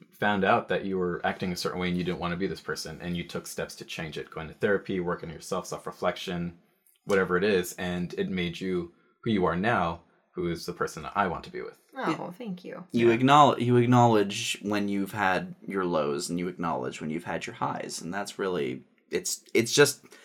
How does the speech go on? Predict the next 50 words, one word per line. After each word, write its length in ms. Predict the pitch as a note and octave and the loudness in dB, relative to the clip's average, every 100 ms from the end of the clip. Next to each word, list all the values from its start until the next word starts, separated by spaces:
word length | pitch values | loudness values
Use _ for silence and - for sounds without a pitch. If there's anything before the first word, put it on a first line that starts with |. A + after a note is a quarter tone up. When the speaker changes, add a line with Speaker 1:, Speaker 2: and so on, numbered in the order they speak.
| - - - | -18 -14 -4
Speaker 3:
the 60 | - | 2
continuing 760 | A2 A2+ D3+ D3+ D3 C#3+ C#3 B2 | 4 4 6 6 8 8 6 4
struggle 680 | - - C3 A2 G#2+ G#2+ - - - | 0 6 8 10 8 6 2 -4 0
of 140 | G#2 | 8
all 160 | G2+ G#2+ | 8 8
of 80 | |
us 120 | G#2 G#2+ | 6 2
<laughs> 20 | |
trying 340 | - - B2+ | -2 8 8
to 80 | A2 | 8
get 240 | A2 - | 4 2
better. 380 | - - D#2+ - - _ _ - - - - | 2 2 2 0 -6 _ _ -12 -8 -4 0
Speaker 1:
Also, 160 | - | 0
something 400 | G3+ - C4 G#3 | 2 4 8 10
I've 180 | D3 G#2+ | 10 8
never 200 | A2+ G#2 | 8 4
had 200 | - A#2 | 6 4
before 300 | F#2+ - F2+ | 4 0 2
that 120 | F2 | 2
you 100 | F2 | 0
do 280 | E2 E2+ D#2+ - _ - _ _ | -4 -4 -6 -12 _ -20 _ _
is 220 | F#2+ F2+ | 0 2
every 180 | A2+ A2+ | 4 4
time, 360 | B2 A2 G#2+ - | 4 2 0 -2
even 240 | A#2 A2 D3 | -4 0 0
if 140 | B2+ - | -2 2
I 120 | F#2 | 2
don't 140 | G#2 | 2
notice 260 | G2+ G2 - | 2 2 4
it, 120 | A2+ | 2
but 100 | - | 4
you 200 | E2 F#2 | -2 -2
feel 220 | F2+ A#2 G#2+ | -2 0 2
like 180 | G#2+ A2+ | 2 0
you 80 | |
did 160 | A2 A2+ | 0 -2
something 360 | B2 A#2 A#2+ A2 | -4 -4 -2 2
wrong 240 | A2+ A#2 | 2 2
or, 80 | F#2+ | 0
like, 180 | F2 - | -2 -2
you 80 | F2+ | 0
were 100 | F2 | 0
being 300 | E2+ F#2 F2 | -2 -4 -2
cranky 240 | F2+ F2 | -4 -4
or 40 | F#2+ | -6
something, 280 | G#2+ - F#2+ | -6 -4 -2
you 60 | |
would 120 | F2+ - | -2 0
always 260 | F2 E2+ | 0 0
apologize. 580 | - - D2 - G#1+ - | -4 -6 -6 -6 -10 -12